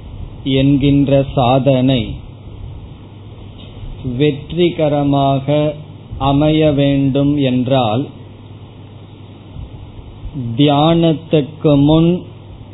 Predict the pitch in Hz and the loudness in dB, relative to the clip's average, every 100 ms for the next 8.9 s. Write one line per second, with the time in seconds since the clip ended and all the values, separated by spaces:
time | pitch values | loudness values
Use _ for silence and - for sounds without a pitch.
0 | - - - - 156 147 143 135 - - | -20 -14 -6 0 4 4 4 2 -6 -6
1 | 131 139 156 175 175 170 156 147 139 135 | 0 4 6 6 4 4 6 6 2 2
2 | 143 151 156 - - 147 135 139 131 131 | 2 0 -2 -8 -2 2 4 4 4 4
3 | 127 117 113 143 - - - - - - | 2 2 2 2 -4 -14 -18 -18 -20 -20
4 | - - - - - - - - - - | -20 -20 -20 -20 -20 -18 -18 -16 -16 -16
5 | - - 143 143 156 156 151 147 147 160 | -14 -8 -2 2 2 2 2 0 2 0
6 | 160 120 - - - - - - - 143 | -2 -6 -12 -12 -12 -14 -18 -18 -8 -2
7 | 147 156 170 180 160 151 147 143 156 143 | 0 2 2 2 2 2 2 0 0 2
8 | 135 139 135 135 135 127 139 123 135 | 2 0 2 2 0 0 2 2 0